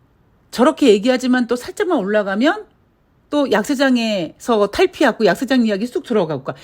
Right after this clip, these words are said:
약세장이면 어떻게 할 거냐, 뭐가, 뭐가 문제냐. 그러니까 오히려 저는 이렇게 보는 거예요. 작년 시월 저점 대비 이십 프로 상승했으면 이제 다 상승한 거지,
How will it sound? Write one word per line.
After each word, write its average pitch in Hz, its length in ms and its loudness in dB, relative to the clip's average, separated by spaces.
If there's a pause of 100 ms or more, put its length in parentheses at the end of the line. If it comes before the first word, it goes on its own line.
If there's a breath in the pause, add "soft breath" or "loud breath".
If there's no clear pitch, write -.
(120)
약세장이면 359 720 2
어떻게 - 340 -4
할 240 100 0
거냐, 135 560 -6
뭐가, 269 320 4
뭐가 285 340 2
문제냐. 170 400 -2
그러니까 208 120 -2
오히려 294 380 4 (160 loud breath)
저는 285 220 6
이렇게 302 260 2
보는 214 260 -2
거예요. 143 460 -6 (960 soft breath)
작년 330 420 6
시월 370 360 4
저점 302 360 2
대비 269 300 2
이십 311 220 -2
프로 302 240 0
상승했으면 214 1120 -2
이제 254 200 -2
다 202 200 -6
상승한 294 640 2
거지, 247 400 -2